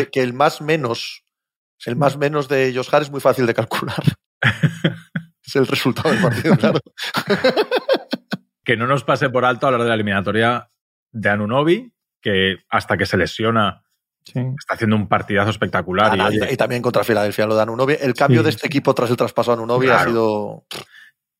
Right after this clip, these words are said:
Speaker 2: Y la eliminatoria que está haciendo Di Vincenzo, ¿eh?
Speaker 1: Sí, también.
Speaker 2: Efe-, o sea,
Speaker 1: Sí, sí, sí, sí.
Speaker 2: es que te paras a mirar y dices, "Estos jugadores han estado en otros contextos y no eran nadie".
Speaker 1: Pero
Speaker 2: O sea,
Speaker 1: que
Speaker 2: son
Speaker 1: no ha habido, no hay un jugador, yo creo que hay solo uno de ellos, es lotería.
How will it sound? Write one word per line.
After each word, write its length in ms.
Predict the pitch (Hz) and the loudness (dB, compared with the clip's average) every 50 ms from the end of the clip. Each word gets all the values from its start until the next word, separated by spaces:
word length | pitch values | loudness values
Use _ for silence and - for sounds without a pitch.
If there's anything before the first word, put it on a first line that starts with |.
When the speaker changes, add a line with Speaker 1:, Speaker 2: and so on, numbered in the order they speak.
| _ _ _ _ - | _ _ _ _ -2
Speaker 2:
Y 300 | - 135 123 117 113 110 | 0 2 2 2 2 2
la 120 | 110 107 | 2 2
eliminatoria 560 | 107 107 104 107 107 101 101 - 110 113 131 131 | 2 2 2 2 2 0 0 2 2 2 2 2
que 40 | |
está 140 | 120 - 123 | 0 0 -2
haciendo 260 | 104 104 104 104 123 | -2 -2 0 0 2
Di 100 | 135 131 | 2 2
Vincenzo, 540 | 107 95 90 85 - 98 87 82 - - - - | 2 0 0 -2 -2 -4 -4 -4 -6 -8 -6 -6
¿eh? 60 | 82 80 | -6 -4
Speaker 1:
Sí, 260 | - 101 101 98 98 | -2 -2 -2 -2 -2
también. 260 | - 87 90 92 90 | -4 -4 -4 -4 -2
Speaker 2:
Efe-, 140 | 98 98 95 | -2 -4 -4
o 100 | - - | -6 -8
sea, 500 | - - 101 95 95 95 95 95 95 92 139 135 - - | -6 -2 0 2 2 2 2 2 0 -2 -4 -6 -8 -10
Speaker 1:
Sí, 240 | - - - 127 123 | -6 -4 -4 -4 -2
sí, 140 | - 107 | -4 -6
sí, 20 | 98 | -8
sí. 120 | - - - - - | -8 -8 -10 -8 -6
Speaker 2:
es 100 | - - | -2 0
que 120 | - 214 | 0 0
te 80 | 185 - | 0 0
paras 240 | - 120 147 165 | 0 0 0 0
a 40 | 208 202 | 0 0
mirar 380 | 185 139 113 127 185 196 - - | 0 0 0 0 0 -2 -4 -2
y 80 | 123 120 | 0 0
dices, 480 | 117 110 110 - 104 95 - - _ - | 2 2 0 0 -2 -2 -2 -6 _ -8
"Estos 240 | 104 - - 165 | -4 -2 -2 -2
jugadores 600 | 165 233 208 165 135 120 120 175 190 - - - _ _ | 0 0 0 2 2 2 2 0 -2 -6 -10 -18 _ _
han 120 | - 107 131 | -2 0 0
estado 300 | 160 160 165 175 - 240 | 0 0 0 0 0 2
en 80 | 113 | 0
otros 240 | 113 120 - 170 165 | 0 -2 -2 -2 -2
contextos 680 | - 196 175 160 170 160 135 - - - 175 220 - - _ _ _ _ _ _ - | 0 0 0 0 0 -2 -2 -2 -4 -4 -4 -4 -6 -10 _ _ _ _ _ _ 0
y 160 | 123 113 90 | 2 2 2
no 160 | 87 87 82 | 0 -2 -6
eran 300 | 85 107 135 165 170 156 | -4 -2 0 2 2 2
nadie". 400 | 101 95 127 180 233 - - - - - | 0 0 -2 0 -2 -2 -2 -6 -4 -2
Speaker 1:
Pero 140 | 131 131 - | -2 0 0
Speaker 2:
O 20 | |
sea, 80 | - - | 0 0
Speaker 1:
que 40 | 143 | 2
Speaker 2:
son 100 | - 147 | 4 4
Speaker 1:
no 20 | |
ha 40 | 170 | 4
habido, 280 | 185 202 202 208 208 - - | 4 2 0 0 -2 -2 -2
no 100 | 147 156 | 0 0
hay 100 | 180 214 | 0 0
un 140 | 226 233 | 0 -4
jugador, 460 | - 196 185 170 151 147 180 196 - - | -4 -4 0 2 2 4 4 2 0 -4
yo 80 | 120 127 | -4 -2
creo 140 | 135 185 208 | -2 0 0
que 80 | - | 0
hay 180 | 190 196 - - _ | 0 -2 -2 -6 _
solo 260 | - - - 185 208 | -4 -2 0 2 2
uno 220 | 185 175 180 175 147 | 2 2 2 0 2
de 80 | 131 | 2
ellos, 180 | 160 170 160 131 | 0 0 0 -2
es 80 | 131 123 | 0 0
lotería. 540 | 139 139 - - - 113 170 185 - - | 2 2 0 0 0 0 -2 -2 -2 -6